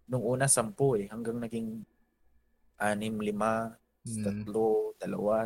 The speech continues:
Speaker 1: na lang tayo. Tas, ayun, di ba, nag-, nag-run tayo ng lahat ng pwede nating gawin, um, kung ano-ano.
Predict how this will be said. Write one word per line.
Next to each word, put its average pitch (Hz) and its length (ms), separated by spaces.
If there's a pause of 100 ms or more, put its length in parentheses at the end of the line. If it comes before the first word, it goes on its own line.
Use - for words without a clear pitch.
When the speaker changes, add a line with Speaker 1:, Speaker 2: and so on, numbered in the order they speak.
Speaker 1:
na 110 80
lang 110 160 (160)
tayo. 107 240 (960)
Tas, - 400 (480)
ayun, 131 480 (240)
di 120 80
ba, 117 160
nag-, 110 320
nag-run 117 320
tayo 120 240
ng 117 240
lahat 113 320
ng 113 240 (320)
pwede 117 240
nating 117 320
gawin, 120 480 (560)
um, 104 480 (800)
kung 110 160
ano-ano. 113 640